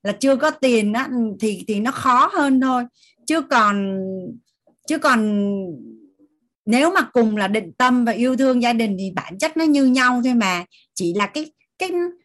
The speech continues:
gọi là những cái điều kiện thuận lợi bên ngoài á, nó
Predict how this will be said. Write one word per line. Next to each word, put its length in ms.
gọi 180
là 80
những 300
cái 100
điều 320
kiện 240
thuận 240
lợi 320
bên 240
ngoài 320
á, 120
nó 100